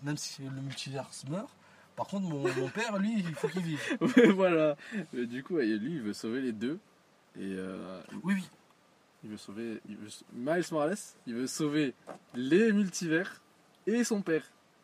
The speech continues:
Speaker 1: Ouais.
Speaker 2: Du coup, euh, le, le, le mec qui est censé être méchant,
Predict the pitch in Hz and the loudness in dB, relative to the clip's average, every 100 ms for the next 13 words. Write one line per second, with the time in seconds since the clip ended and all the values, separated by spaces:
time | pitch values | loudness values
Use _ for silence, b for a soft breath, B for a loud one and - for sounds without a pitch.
0 | _ _ 139 123 131 - 202 185 135 127 | _ _ -12 -10 -10 -8 -4 -2 -2 -2
1 | 123 123 117 110 - 120 123 120 117 104 | 0 0 -2 -4 -6 -2 0 0 0 -2
2 | - 101 107 107 - 98 110 113 - - | -8 -6 -4 -4 -6 -8 -6 -6 -8 -10
3 | 104 98 - _ - - 104 - 110 - | -8 -8 -10 _ -20 -16 -12 -8 -8 -8
4 | 110 107 107 143 170 | -8 -8 -6 -6 -8